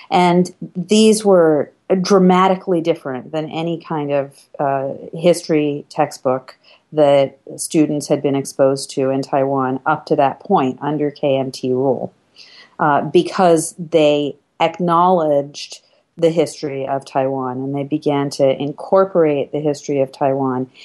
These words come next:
into the, the broader curriculum, so that a student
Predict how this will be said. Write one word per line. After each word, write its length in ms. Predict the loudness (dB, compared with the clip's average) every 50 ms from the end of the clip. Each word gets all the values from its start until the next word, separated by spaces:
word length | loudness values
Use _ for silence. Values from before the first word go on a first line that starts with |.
| -20 _ _ -2
into 760 | 0 2 2 0 -2 -2 0 0 2 2 2 2 0 -2 -4 -8 _ _ _ _
the, 240 | -2 0 2 2 2 0
the 180 | -2 -2 -2
broader 560 | 0 0 0 2 2 4 4 2 2 2 0 -2
curriculum, 720 | -4 -4 -4 -4 -4 -4 -6 -6 -4 -4 -4 -6 -8 -4
so 200 | 0 2 2 2
that 140 | 2 2
a 120 | 2 0 0
student 680 | -2 -4 -6 -2 0 2 2 4 2 2 0 -4